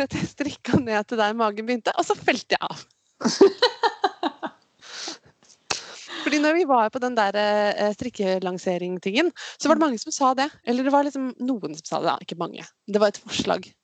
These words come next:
Speaker 1: "Kan du ikke strikke en crop top?" Og jeg bare, "Ha, ha, ha, crop top, det er så teit da." Og så strikket jeg en crop top. <laughs> Den ble kjempefin, jeg brukte den masse.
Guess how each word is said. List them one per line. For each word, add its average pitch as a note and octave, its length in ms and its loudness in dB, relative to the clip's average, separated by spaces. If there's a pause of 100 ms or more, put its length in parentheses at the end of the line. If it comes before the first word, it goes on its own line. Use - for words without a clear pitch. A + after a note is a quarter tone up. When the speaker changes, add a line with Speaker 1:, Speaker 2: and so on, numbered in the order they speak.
(140)
Speaker 1:
"Kan G3+ 140 -2
du G3 60 -2
ikke G#3+ 120 -6
strikke A3+ 300 -4
en F3+ 120 -4
crop - 240 -4
top?" - 220 -2 (140)
Og G3 60 2
jeg F#3 120 4
bare, F#3 160 2
"Ha, D4 140 6 (140)
ha, E4+ 160 6
ha, D4 140 4 (100)
crop - 280 -2
top, D#4 200 2
det B3 100 2
er C4+ 60 0
så C4 180 -2
teit A#3+ 220 0
da." F#3+ 140 0 (180)
Og A#3 80 -12
så A#3 480 2
strikket G3 240 -6
jeg F#3+ 140 2
en - 20 -10
crop F3+ 180 -4
top. - 180 -2 (300)
<laughs> - 280 -2
Den A#3+ 180 2
ble D4 80 -2
kjempefin, E4+ 480 -2
jeg C#4 80 2
brukte B3+ 220 -6
den C#4+ 80 0
masse. E4+ 260 0